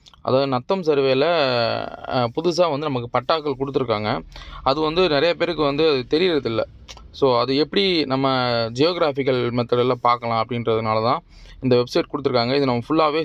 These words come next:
சேட்டலைட்டில் நம்ம, அ, வியூ பண்ணி பார்த்துக்கலாம். So, இதுல நம்ம வந்து ஒரு ஸ்பெசிஃபிக்காக ஒரு ப-, ஒரு பர்டிகுலர் கிராமத்துக்கு நீங்க போனீங்க அப்படின்னா, அதுல பட்டா வந்து எல்லாருக்கும் தெரியும். நத்தம் வந்து பாத்தீங்கன்னா,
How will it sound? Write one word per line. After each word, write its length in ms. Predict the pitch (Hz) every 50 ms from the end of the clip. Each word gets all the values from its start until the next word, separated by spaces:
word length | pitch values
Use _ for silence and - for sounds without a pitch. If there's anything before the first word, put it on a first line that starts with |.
| - -
சேட்டலைட்டில் 420 | 156 156 156 151 143 127 127 131
நம்ம, 200 | 131 123 123 117
அ, 720 | 117 113 113 107 107 - - - _ - - - - 127 117
வியூ 120 | 135 160
பண்ணி 240 | 156 - 135 135 135 - -
பார்த்துக்கலாம். 440 | 120 120 - 110 101 101 98 - - - - - - - - -
So, 180 | - - 147 139
இதுல 260 | 160 170 190 185 185
நம்ம 220 | 180 165 151 139
வந்து 260 | 135 135 143 160 156
ஒரு 200 | 147 139 127 131 120 -
ஸ்பெசிஃபிக்காக 420 | 135 135 139 151 156 147 - 160
ஒரு 180 | 165 151 139 135
ப-, 140 | - 131 127
ஒரு 120 | 123 120 -
பர்டிகுலர் 280 | 123 123 143 143 139 123
கிராமத்துக்கு 460 | 127 131 131 151 156 139 139 123 131
நீங்க 220 | 123 120 117 117 120
போனீங்க 340 | 127 123 123 123 123 120 113
அப்படின்னா, 260 | 110 107 110 117 139 165 - - - - - - - - -
அதுல 360 | - 139 160 165 170 165 160
பட்டா 400 | 135 131 127 - - 196 196 185
வந்து 220 | 180 165 160 175
எல்லாருக்கும் 360 | 175 156 147 147 151 143 151
தெரியும். 400 | 131 135 123 120 120 147 175 - -
நத்தம் 440 | - 120 127 127 - - 214 208 202
வந்து 300 | 180 151 156 151 170 165
பாத்தீங்கன்னா, 720 | - 135 127 127 123 127 139 143 143 127 117 113 107 110